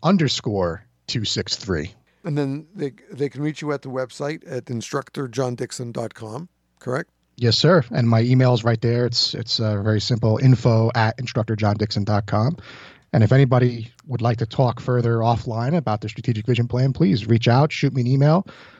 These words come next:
Speaker 1: Um, I can help navigate through the process. I can, you know, give you some of the things that we've actually done. Um, I highly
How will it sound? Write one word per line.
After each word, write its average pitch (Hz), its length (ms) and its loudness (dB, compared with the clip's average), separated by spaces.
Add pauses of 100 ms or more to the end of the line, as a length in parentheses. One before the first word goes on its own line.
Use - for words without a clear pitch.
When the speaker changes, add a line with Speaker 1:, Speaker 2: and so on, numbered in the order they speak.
(180)
Speaker 1:
Um, 107 540 0 (160)
I 113 80 2
can 110 120 0
help 123 180 4 (120)
navigate 123 460 0
through 131 120 -2
the 120 80 -2
process. 143 520 0
I 117 80 -4
can, 110 260 -8 (680)
you 120 80 0
know, 107 100 0
give 117 180 0
you 123 120 2
some 131 240 2
of 120 60 0
the 113 60 0
things 127 220 0
that 120 140 -2
we've 117 120 -2
actually 120 380 -2
done. 131 400 4 (420)
Um, 117 540 -8 (460)
I 110 100 4
highly 123 500 2